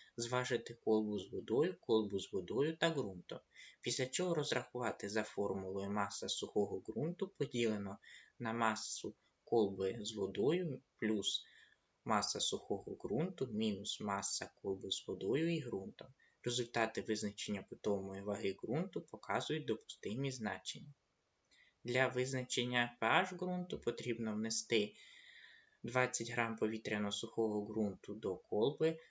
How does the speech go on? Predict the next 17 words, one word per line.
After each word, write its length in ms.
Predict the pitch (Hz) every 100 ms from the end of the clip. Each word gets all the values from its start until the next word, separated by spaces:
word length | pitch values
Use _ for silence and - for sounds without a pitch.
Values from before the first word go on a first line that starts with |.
| _
залити 540 | 120 120 135 135 -
шістдесятью 1120 | 120 - 117 - 120 113 110 107 - - 110 101 _ _ _ _ -
мілілітрами 840 | 120 110 110 110 - 101 98 98
води, 540 | 95 92 98 123 170 - _ _
взбовтати 800 | - 113 - 104 - 104 139 -
та 200 | 170 127
залишити 580 | 113 104 110 - 170 143
на 180 | 127 107
наступний 640 | 101 - - 127 - 143
день 320 | 135 95 95 - _ _ _ -
до 180 | 110 110
повного 520 | 107 127 120 107 104
осідання 640 | 101 95 - 101 95 95 98
ґрунту 500 | - 135 185 202 170
та 240 | - 110
освітління 720 | 101 - - - 110 143 156
розчину. 640 | 143 95 - - - -